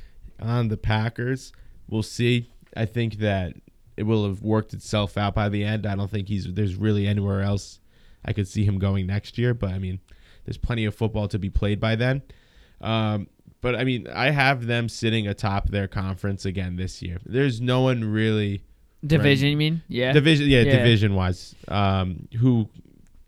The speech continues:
Speaker 1: could really compete with them. You know, um, there wasn't too many crazy additions in this division in total. Uh, I mean, uh, y-, the biggest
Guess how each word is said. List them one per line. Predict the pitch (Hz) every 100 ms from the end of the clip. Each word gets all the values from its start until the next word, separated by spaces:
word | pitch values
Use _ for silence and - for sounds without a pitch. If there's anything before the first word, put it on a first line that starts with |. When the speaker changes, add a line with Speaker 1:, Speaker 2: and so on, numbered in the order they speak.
| - - -
Speaker 1:
could | - 131 104
really | 117 120 104
compete | 90 - 139
with | 104 -
them. | 92 95 _ _ _ -
You | 101
know, | 107 101 -
um, | 104 101 98 95 92 _ _ _ - - _ - -
there | 117
wasn't | 160 175 170
too | 160
many | 151 143 131
crazy | - 123 123 113 113
additions | 98 120 117 113 101
in | 113
this | 110 95 - - - -
division | 107 117 104 107
in | 98 92 -
total. | - 123 110 90 - - - -
Uh, | 107 107 101 95
I | 120
mean, | 107 95 - - - - - - - - - 50
uh, | - 107 98 95 95 76 - -
y-, | 120 131 113
the | 131
biggest | 110 147 139 127 - -